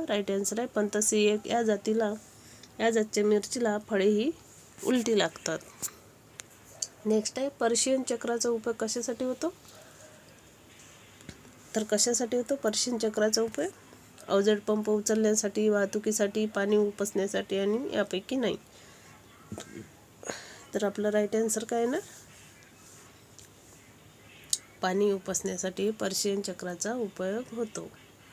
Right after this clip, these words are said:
पर्शियन चक्राचा उपयोग कशासाठी होतो? तर पाणी उपसण्यासाठी होतो.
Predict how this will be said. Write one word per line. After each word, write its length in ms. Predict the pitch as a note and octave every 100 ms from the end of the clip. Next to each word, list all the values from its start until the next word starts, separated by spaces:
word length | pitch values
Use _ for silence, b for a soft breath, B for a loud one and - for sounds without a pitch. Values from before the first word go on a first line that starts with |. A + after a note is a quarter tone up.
| B B - -
पर्शियन 400 | F#3+ F#3 G3 G3+
चक्राचा 480 | F#3+ F3+ F#3 F3+ F#3
उपयोग 280 | F3+ G3 F#3+
कशासाठी 440 | F#3+ - G#3 -
होतो? 240 | G3 C#4 D4 -
तर 140 | B3+ - -
पाणी 260 | G3 G3+
उपसण्यासाठी 760 | B3 A3+ G#3+ G#3 F#3 F3 E3 -
होतो. 280 | D#3+ -